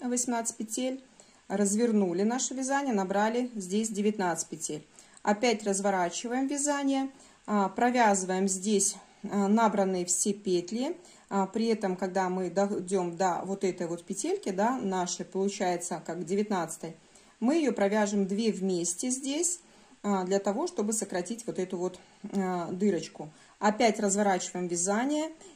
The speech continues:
и провязываем изнаночное. То есть получается, что у нас на вот этих наборных петлях мы должны провязать два ряда лицевой и изнаночной, а, изнаночными петлями.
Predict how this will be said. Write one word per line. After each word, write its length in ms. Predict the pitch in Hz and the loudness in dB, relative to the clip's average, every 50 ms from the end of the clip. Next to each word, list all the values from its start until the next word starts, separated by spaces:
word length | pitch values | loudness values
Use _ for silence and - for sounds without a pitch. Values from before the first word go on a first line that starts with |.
| - - | -8 -2
и 140 | 220 220 | 0 0
провязываем 720 | 214 214 196 180 196 214 233 247 254 233 240 240 240 226 - | 2 2 2 2 4 2 2 2 0 0 0 0 0 -2 -6
изнаночное. 800 | 214 226 208 196 190 202 185 160 151 147 147 - - - 160 160 | -4 -2 0 2 2 2 2 0 -2 -4 -6 -8 -8 -8 -10 -4
То 100 | 156 214 | 0 0
есть 160 | 202 202 208 | 0 0 2
получается, 640 | - 208 220 214 214 233 208 190 185 185 - 175 165 | 0 0 0 2 0 0 0 0 0 -2 -4 -6 -8
что 160 | - - 202 | -6 -2 -2
у 40 | 202 | 0
нас 260 | 196 180 175 175 - | 0 0 -2 -4 -4
на 80 | - 190 | -2 -2
вот 160 | 185 202 196 | -2 0 -2
этих 260 | 196 170 180 175 - | -2 -2 -4 -6 -4
наборных 460 | 196 170 170 170 180 165 160 160 160 - | -6 -6 -4 -4 -6 -6 -6 -8 -12 -6
петлях 400 | - 196 202 208 - 311 311 - | -2 -2 -2 0 -2 -4 -4 -2
мы 140 | - 208 190 | -2 -2 0
должны 320 | 170 170 170 175 220 254 | 0 -2 -2 -2 -2 -4
провязать 560 | 247 220 185 165 175 170 190 208 240 240 - - | -2 -4 -4 -4 -4 -2 -2 -2 -2 -4 -6 -8
два 320 | 170 160 170 180 208 220 | -10 -6 -2 0 0 2
ряда 320 | 208 190 175 165 160 160 160 | 2 0 0 -2 -2 -4 -6
лицевой 540 | 160 160 160 - - 185 214 262 311 330 - - - - - _ _ _ | -6 -4 -4 -4 -4 -2 -2 -2 -4 -4 -8 -14 -20 -20 -20 _ _ _
и 240 | - 208 202 180 175 | 0 2 2 2 0
изнаночной, 840 | 156 151 160 165 160 175 196 220 220 - - 233 233 240 254 247 - - - - - - - - _ _ | -2 -2 -4 -4 -2 -2 -2 -2 -4 -4 -6 -6 -6 -6 -6 -8 -10 -18 -20 -20 -20 -20 -20 -20 _ _
а, 320 | - 180 180 175 165 - - | -6 -4 -2 -2 -2 -2 -4
изнаночными 880 | 180 - 190 185 190 208 214 233 240 - - 214 202 202 208 214 - - - _ _ _ - | -4 -2 -2 0 0 0 0 0 -2 -2 0 0 2 2 0 -2 -4 -10 -18 _ _ _ -2
петлями. 520 | 185 165 160 - 151 147 151 156 156 156 | -2 -2 -2 -4 -8 -8 -8 -10 -10 -12